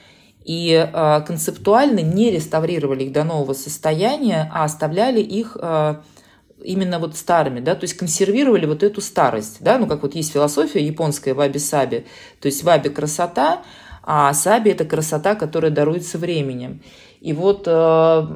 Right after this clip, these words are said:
мне как-то это очень понравилось, поэтому вот так получилось, и Биолоджи получился таким.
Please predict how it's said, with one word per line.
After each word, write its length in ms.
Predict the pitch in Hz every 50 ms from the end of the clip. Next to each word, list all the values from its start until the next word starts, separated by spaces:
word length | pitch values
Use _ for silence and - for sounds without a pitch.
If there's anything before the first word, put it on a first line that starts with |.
| - -
мне 360 | - 95 139 151 156 185 190
как-то 300 | 185 202 190 185 - 196
это 140 | 180 180 185
очень 280 | 180 175 - 185 165
понравилось, 760 | 160 180 180 185 196 233 294 330 311 247 - 151 139 139 - -
поэтому 380 | - 151 156 156 156 165 156 147
вот 140 | 156 156
так 180 | - 156 151 -
получилось, 520 | - 156 156 156 - 165 151 143 143 -
и 40 | 151
Биолоджи 400 | 139 151 156 151 147 135 131 131
получился 500 | - - 131 131 - - 135 131 131 -
таким. 380 | - 135 135 - - 139 135